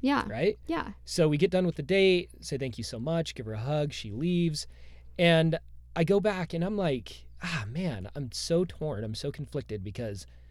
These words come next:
Speaker 2: the date was so fun, we had such a good time, but I'm just, like, I'm just a little annoyed."
Speaker 1: Well, your, your walls are up a little bit,
Speaker 2: Yeah.
Speaker 1: probably, or your guard is up.
Speaker 2: Why wouldn't she be transparent with me from the beginning, right?
Speaker 1: Yeah.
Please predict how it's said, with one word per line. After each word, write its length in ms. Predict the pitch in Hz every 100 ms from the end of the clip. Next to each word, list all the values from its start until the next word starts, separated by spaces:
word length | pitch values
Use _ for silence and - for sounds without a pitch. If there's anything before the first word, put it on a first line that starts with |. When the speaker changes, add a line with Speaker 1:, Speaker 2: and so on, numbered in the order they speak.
| - -
Speaker 2:
the 60 | 143
date 220 | 147 190
was 120 | 180
so 220 | - - 113
fun, 300 | - 156 98
we 60 |
had 140 | 104 95
such 200 | - 117
a 40 |
good 120 | - 90
time, 380 | - 160 120 113
but 100 | 131
I'm 120 | 117
just, 340 | - 147 -
like, 320 | 170 156 - - - - - -
I'm 100 | -
just 260 | 117 160 -
a 40 | 131
little 320 | 120 135 131
annoyed." 640 | 117 131 170 147 127 120 - - - - -
Speaker 1:
Well, 80 |
your, 200 | 220 202 202 -
your 220 | 214 226
walls 280 | 247 254 226
are 140 | 147
up 160 | - -
a 60 |
little 180 | 151 156
bit, 120 | -
Speaker 2:
Yeah. 260 | 262 254 151
Speaker 1:
probably, 180 | 170 185
or 40 |
your 120 | 190
guard 260 | 196 226 233
is 120 | 180
up. 180 | - -
Speaker 2:
Why 180 | 156 202
wouldn't 280 | 220 214
she 160 | - 175
be 100 | 165
transparent 540 | - 156 127 180 151
with 200 | 110 117
me 160 | - 113
from 140 | 104
the 80 | 110
beginning, 340 | 92 127 92 80
right? 220 | 95 113
Speaker 1:
Yeah. 260 | 185 180